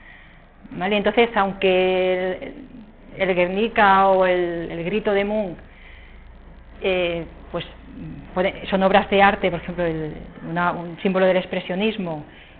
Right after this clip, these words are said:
muy importante, está muy bien visitarlo en un museo, pero si decidimos tenerlo en casa, ser conscientes de que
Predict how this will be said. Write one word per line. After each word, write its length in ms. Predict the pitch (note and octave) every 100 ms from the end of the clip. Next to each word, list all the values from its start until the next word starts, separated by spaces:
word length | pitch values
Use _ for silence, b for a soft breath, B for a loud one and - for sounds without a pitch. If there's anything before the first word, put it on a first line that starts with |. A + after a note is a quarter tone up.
| B -
muy 160 | G3
importante, 840 | G#3 G3+ G3 G#3 G#3+ G#3 F3 D#3 - - - -
está 180 | E3+ G3+
muy 120 | A3
bien 140 | G#3+
visitarlo 420 | B3+ A#3+ G3+ F3+ F3+
en 80 |
un 100 | F3
museo, 540 | E3+ D#3+ F#3 E3+ D#3+ D3+ - - - -
pero 180 | G3+
si 100 | G3
decidimos 520 | G3 F#3+ G3+ B3 C#4 C4+
tenerlo 440 | C4 C#4 C4+ G3
en 120 | F3+
casa, 480 | F3 A#3+ B3+ A#3 C#4 - - - - - - - - - - -
ser 140 | G#3+ G3+
conscientes 540 | A3+ A3+ A3 G#3+ B3
de 100 | A3
que 200 | G#3 F#3